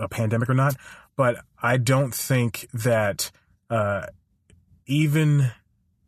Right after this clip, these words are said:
even, you know, eight months to a year from now, I don't think they're gonna see a hit, uh, in terms of, um,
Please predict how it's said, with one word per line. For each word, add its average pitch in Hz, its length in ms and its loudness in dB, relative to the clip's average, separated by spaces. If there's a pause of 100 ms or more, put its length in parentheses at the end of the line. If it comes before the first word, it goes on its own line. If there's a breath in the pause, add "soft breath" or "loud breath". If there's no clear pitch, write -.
(600)
even, 147 340 2
you 127 80 2
know, 104 400 0 (800)
eight 139 160 0
months 123 460 2
to - 160 -2
a 117 40 2
year 120 200 2
from 135 160 0
now, 131 240 2
I 123 140 -2
don't 135 120 0
think 120 160 -2
they're 113 80 -2
gonna 107 160 -2
see 101 240 0
a 82 60 -10
hit, - 380 -8 (560)
uh, 95 200 -4
in 104 140 -4
terms 104 420 -2
of, 90 380 -8 (600)
um, 80 440 -8